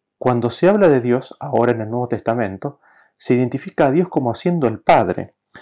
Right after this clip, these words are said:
Es interesante porque antes se menciona al Espíritu,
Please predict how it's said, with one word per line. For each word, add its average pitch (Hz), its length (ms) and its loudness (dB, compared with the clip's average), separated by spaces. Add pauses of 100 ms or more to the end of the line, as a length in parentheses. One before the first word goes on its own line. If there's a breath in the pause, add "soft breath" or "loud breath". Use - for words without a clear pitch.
(240 loud breath)
Es - 200 0
interesante 131 500 2
porque 110 360 2
antes 135 420 2
se - 200 -6
menciona 147 500 2
al 117 80 4
Espíritu, 113 720 0